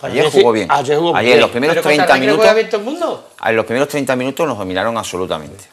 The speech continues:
Speaker 2: Hasta que el, hasta el tiro de,
Speaker 1: De
Speaker 3: De
Speaker 1: Núñez.
Speaker 3: Núñez.
Speaker 2: de Núñez, que parece que yo, uf, y ese último cuarto de hora se controló un poquito más, pero la primera media hora fueron absolutamente de ellos.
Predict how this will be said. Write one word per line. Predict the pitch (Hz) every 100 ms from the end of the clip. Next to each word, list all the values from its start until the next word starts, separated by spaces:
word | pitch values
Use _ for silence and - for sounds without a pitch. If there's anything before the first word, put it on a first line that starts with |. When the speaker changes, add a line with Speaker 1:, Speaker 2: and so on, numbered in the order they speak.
| _ -
Speaker 2:
Hasta | 107 - 120
que | -
el, | 135 113
hasta | - 90 92
el | 87
tiro | 104 92 87
de, | 85 85 82 82 80 82 -
Speaker 1:
De | 139
Speaker 3:
De | 143
Speaker 1:
Núñez. | 175
Speaker 3:
Núñez. | - 127 117
Speaker 2:
de | 95 107
Núñez, | 143 170 170
que | -
parece | - 110 117
que | 123
yo, | 127 -
uf, | 123 139 - _ _ _ -
y | 107
ese | 110 117 -
último | 117 117 117
cuarto | 131 127 135
de | 123
hora | 139 175 190 190 - - 240
se | 220
controló | 110 107 101 113
un | 104
poquito | 107 104
más, | 98
pero | 92 82
la | 85
primera | 80 87 95 101 101 -
media | 98 98
hora | 95
fueron | 107 110 101
absolutamente | - 92 - 90 85 85 82 82 78
de | 80
ellos. | 76 78